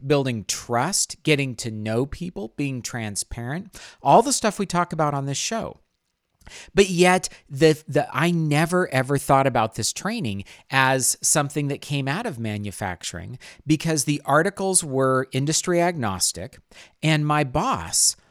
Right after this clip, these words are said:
was an engineer. He was the software engineering manager. And so all the examples, all the problems we talked about in the group,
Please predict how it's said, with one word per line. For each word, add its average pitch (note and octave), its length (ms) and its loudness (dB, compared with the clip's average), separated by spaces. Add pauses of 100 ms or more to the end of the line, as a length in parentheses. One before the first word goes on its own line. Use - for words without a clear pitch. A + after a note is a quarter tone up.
(140)
was C3 360 4
an D#3 100 2
engineer. D#3 440 -2
He G#3 200 -2
was G3+ 220 4
the G3+ 100 2
software F#3+ 640 2
engineering F#3+ 560 0
manager. G3 440 -4
And C3+ 240 -2
so E3 360 4 (640)
all F3+ 240 4
the F#3+ 200 2
examples, C3 640 -2 (240)
all D#3 180 4
the F3 100 0
problems B2+ 520 -2
we A2 100 -4
talked - 320 -6
about G#2+ 240 -2
in G#2 80 -6
the G2+ 100 -8
group, F#2+ 300 -10